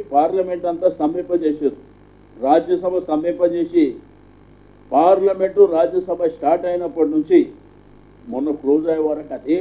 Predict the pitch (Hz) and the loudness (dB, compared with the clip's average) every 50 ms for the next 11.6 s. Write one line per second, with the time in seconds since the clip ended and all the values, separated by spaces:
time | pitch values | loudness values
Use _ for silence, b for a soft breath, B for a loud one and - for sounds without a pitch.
0 | 180 180 - - - 180 160 160 156 156 - 170 156 147 131 139 131 131 - 139 | -2 -4 -6 -6 -4 -4 -2 -2 -6 -8 -8 -8 -8 -6 -6 -8 -10 -10 -12 -16
1 | 147 143 - 180 208 240 - - - - - - - - - - - - - - | -14 -10 -10 -10 -10 -10 -12 -14 -20 -20 -20 -20 -20 -20 -20 -20 -20 -20 -20 -20
2 | - - - - - - - - - - - 151 123 131 139 143 143 151 160 160 | -20 -20 -20 -20 -20 -20 -20 -20 -20 -20 -12 -6 -4 -4 -4 -4 -4 -4 -4 -4
3 | 156 156 - - 127 127 135 147 156 147 123 110 117 131 135 - - - - - | -4 -6 -8 -10 -8 -4 -2 -2 -2 -4 -6 -6 -6 -8 -8 -8 -12 -20 -20 -20
4 | - - - - - _ _ - - - - - - - - - - - - - | -20 -20 -20 -20 -20 _ _ -20 -20 -20 -20 -20 -20 -20 -20 -20 -20 -20 -20 -20
5 | - - - - - - - - - - - - - - - - - - - 143 | -20 -20 -20 -20 -20 -20 -20 -20 -20 -20 -20 -20 -20 -20 -20 -20 -20 -12 -4 -2
6 | 143 165 180 190 190 185 - 185 175 - 160 160 151 190 - 196 190 185 180 175 | 0 0 0 -2 -6 -4 0 0 0 2 0 -4 -4 -4 -6 -4 -2 -2 -2 -4
7 | - - - - - _ _ _ _ - - - - - - - - _ - - | -8 -12 -14 -16 -18 _ _ _ _ -20 -20 -20 -20 -20 -20 -20 -20 _ -20 -20
8 | - _ - - - - - 120 151 165 180 170 156 147 123 139 151 185 190 202 | -20 _ -20 -20 -20 -10 -2 0 2 2 2 0 -4 -6 -6 -4 -2 -2 -2 -4
9 | 208 202 196 180 - 190 175 180 175 165 165 160 - 175 170 170 156 151 160 160 | -6 -10 -10 -8 -8 -8 -8 -8 -6 -6 -8 -10 -10 -10 -10 -10 -10 -8 -8 -8
10 | 156 143 147 131 127 120 - - _ _ _ _ _ _ - - - - - - | -6 -6 -6 -8 -8 -10 -14 -18 _ _ _ _ _ _ -20 -20 -20 -20 -20 -20
11 | - - - - - - - 139 151 165 175 196 | -20 -20 -20 -20 -20 -14 -8 -4 -2 0 0 0